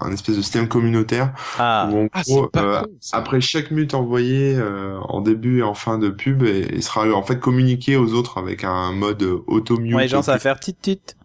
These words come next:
Speaker 3: Et tu
Speaker 1: Voilà.
Speaker 3: sais quelle chaîne tu regardes parce que t'es connecté à Free, euh, machin,
Speaker 1: Voilà,
Speaker 3: il y
Speaker 1: c'est
Speaker 3: a un
Speaker 1: ça, ouais.
Speaker 3: système.
Speaker 1: Voilà, c'est le
Speaker 3: Ah,
Speaker 1: truc.
Speaker 3: c'est pas con, ça.
Speaker 1: Alors pour le moment, ça marche que sur Freebox,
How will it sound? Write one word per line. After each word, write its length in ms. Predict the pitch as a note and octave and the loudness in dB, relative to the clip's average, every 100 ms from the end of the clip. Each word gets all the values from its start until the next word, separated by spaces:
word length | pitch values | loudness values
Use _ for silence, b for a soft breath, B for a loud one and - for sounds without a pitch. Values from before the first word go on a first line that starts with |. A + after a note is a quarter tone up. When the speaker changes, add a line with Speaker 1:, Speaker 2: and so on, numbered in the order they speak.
| _ B B B | _ B B B
Speaker 3:
Et 40 | D3+ | -2
tu 60 | |
Speaker 1:
Voilà. 100 | G2+ F#2+ | 0 0
Speaker 3:
sais 100 | D#3+ | -2
quelle 200 | - A#2+ | -2 -2
chaîne 200 | D3 C3+ | -2 -2
tu 120 | - | -2
regardes 440 | B2+ C#3+ D#3+ E3 | -2 0 0 -2
parce 160 | C#3+ A#2+ | -4 -4
que 80 | A#2+ | -4
t'es 140 | A#2 | -4
connecté 420 | A2+ G#2+ G2+ B2 | -4 -6 -4 -2
à 100 | A2+ | -2
Free, 400 | G2 - G#2+ G#2+ | -2 -6 -4 0
euh, 120 | G2 F2+ | -2 -2
machin, 100 | F#2 | -2
Speaker 1:
Voilà, 200 | A#2+ A2 | 0 0
Speaker 3:
il 100 | G#2+ | 0
y 40 | |
Speaker 1:
c'est 0 | |
Speaker 3:
a 20 | G2 | -2
un 20 | |
Speaker 1:
ça, 100 | G#2 | -2
ouais. 40 | F#2 | -4
Speaker 3:
système. 180 | F#2+ G2+ | -6 -8
Speaker 1:
Voilà, 180 | - F#2 F#2 | -6 -8 -8
c'est 180 | - G#2 | -6 -2
le 120 | G2+ | 0
Speaker 3:
Ah, 40 | F#3 | 0
Speaker 1:
truc. 80 | F3+ | -2
Speaker 3:
c'est 80 | G2+ | -4
pas 160 | F3 | -4
con, 260 | - F#3+ F3+ | -2 -2 -2
ça. 300 | - F#2+ - _ | -2 -4 -6 _
Speaker 1:
Alors 160 | - G#2+ | -6 0
pour 80 | C#3 | 2
le 60 | D3 | 4
moment, 140 | F3+ | 2
ça 100 | E3+ | 0
marche 160 | A#2+ A#2+ | -2 -2
que 80 | |
sur 140 | E3+ - D#3+ | -4 -4 -8
Freebox, 580 | - D#3 E3 - - | -4 -2 -2 -6 -10